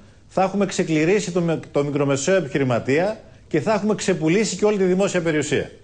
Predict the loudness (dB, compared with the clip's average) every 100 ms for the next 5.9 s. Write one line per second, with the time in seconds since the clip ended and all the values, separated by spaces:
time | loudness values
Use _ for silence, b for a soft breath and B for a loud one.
0 | -20 -20 B B B B 0 2 2 2
1 | 2 0 -2 -6 -20 -20 -12 -2 0 2
2 | 2 2 2 2 0 0 2 2 0 -6
3 | -14 -20 -4 -2 2 2 2 2 2 0
4 | 2 2 2 0 -2 -2 0 0 0 0
5 | 0 2 2 2 0 -4 -2 -2 -2